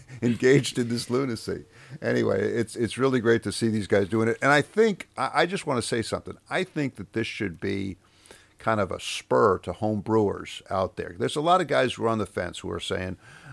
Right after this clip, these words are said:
"Oh, you know, I'd like to do this one day, and maybe one of these days I'll be a home brewer." No, you can do it. And take inspiration from these three guys. Build, at least build the receiver. If you build the receiver, you will be breaking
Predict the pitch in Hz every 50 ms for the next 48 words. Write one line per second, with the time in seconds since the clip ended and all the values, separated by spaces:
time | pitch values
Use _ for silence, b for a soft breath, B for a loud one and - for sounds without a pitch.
0 | B - - 101 110 127 127 127 123 120 117 113 127 123 110 120 127 120 - 113
1 | 104 - - 110 113 110 107 101 98 98 - - 98 98 101 104 104 104 95 98
2 | 101 101 104 101 101 98 98 98 98 101 104 104 110 110 110 110 104 101 107 110
3 | 107 98 101 110 98 - 104 101 101 101 92 98 98 92 - 98 98 98 95 90
4 | 95 101 101 101 95 85 107 107 107 107 123 151 180 165 123 92 80 - _ _
5 | _ _ _ _ - 95 120 147 - - 156 127 104 147 165 151 98 76 - _
6 | _ b b b b b b b 95 95 - 143 156 147 - 165 160 - - -
7 | 131 131 139 143 - - 127 - - 113 110 123 147 160 - - - - 104 95
8 | - 90 82 78 - - - - - - _ - 87 - - - 143 165 180 180
9 | 156 - - 110 113 113 120 135 175 233 226 - - - 170 170 165 139 151 139
10 | 127 120 - - 139 135 127 110 87 80 - - _ b b b b b b 87
11 | - - 160 156 143 180 185 180 160 160 135 123 - - - 170 165 131 110 101
12 | 101 98 110 113 113 101 90 98 95 - - 107 117 131 135 - 147 131 123 -